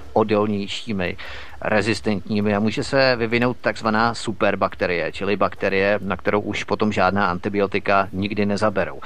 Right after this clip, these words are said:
A taky tu máme veterinární farmaka, která se používají v živočišné výrobě, zemědělci jimi léčí hospodářská zvířata. Jenomže tohle všechno, tenhle šílený koktejl chemických látek, sloučenin, hormonů,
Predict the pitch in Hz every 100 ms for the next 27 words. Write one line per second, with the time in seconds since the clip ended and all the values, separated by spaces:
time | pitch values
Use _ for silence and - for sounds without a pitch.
0 | - - - 101 107 110 110 104 107 -
1 | 117 110 104 101 104 101 95 92 95 92
2 | 98 90 87 - 92 90 104 101 101 95
3 | 98 92 92 92 82 87 92 104 - 98
4 | 104 95 95 92 92 87 101 107 101 95
5 | - 101 95 98 92 95 - 98 95 -
6 | 95 90 - 107 98 98 101 92 92 90
7 | - - - - - - 110 107 120 123
8 | 131 147 - 127 - 92 120 - - -
9 | 104 120 113 - 139 143 131 151 - 104
10 | 101 110 117 107 131 110 110 127 - 107
11 | - 113 110 - 127 110 98 104 117 123
12 | 120 98